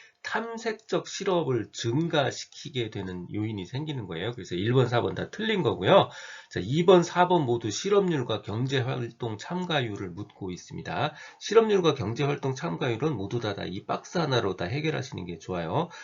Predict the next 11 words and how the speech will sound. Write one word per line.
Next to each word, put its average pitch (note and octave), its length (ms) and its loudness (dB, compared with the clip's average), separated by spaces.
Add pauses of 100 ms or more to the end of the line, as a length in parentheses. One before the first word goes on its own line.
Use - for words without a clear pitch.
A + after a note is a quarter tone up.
(200)
우리나라 C3+ 400 6
총 G#3+ 320 2
인구가 A2 380 2
만약에 F#2+ 340 0
이백 B2+ 520 0
명이라고 G2 520 -4
가정을 G2 680 -6
하고요. C#3 540 0 (340)
이 A#2+ 160 -2
이백 C#3+ 500 2
명은 C3 680 2